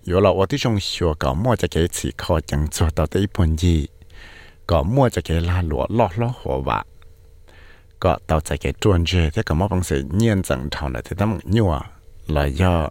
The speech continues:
có họ mua bằng sự là ship phải để chạy cho tàu ở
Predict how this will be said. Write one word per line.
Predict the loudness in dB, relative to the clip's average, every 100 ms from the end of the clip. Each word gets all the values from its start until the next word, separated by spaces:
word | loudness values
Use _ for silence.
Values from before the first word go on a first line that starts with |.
| -4
có | 0 0
họ | 2
mua | 4 4
bằng | 4 0 0
sự | -2 -2 -2 -8 -4
là | 0 0
ship | 2 0 -2
phải | -2 -2 0 0 -4 -6 2
để | 2 2
chạy | 0 0
cho | 2 0
tàu | 2 0 0
ở | -2